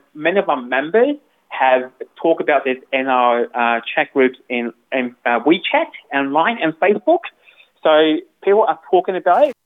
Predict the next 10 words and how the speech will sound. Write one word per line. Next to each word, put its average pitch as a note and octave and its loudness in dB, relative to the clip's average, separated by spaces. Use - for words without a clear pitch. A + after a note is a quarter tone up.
and C#3 0
I've C#3+ 0
actually F3 -6
met D3 0
friends G#3 0
who D#3 2
are C#3 4
taking C#3+ -10
medication C3+ -2
uh, B2 2